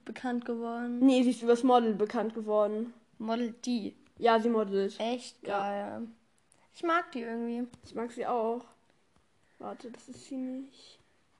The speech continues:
Speaker 1: Boah, ist jetzt schon krass. Also,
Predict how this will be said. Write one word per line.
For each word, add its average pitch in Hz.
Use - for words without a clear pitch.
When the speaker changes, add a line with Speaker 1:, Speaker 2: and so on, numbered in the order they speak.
Speaker 1:
Boah, 240
ist 240
jetzt 247
schon 294
krass. 294
Also, 262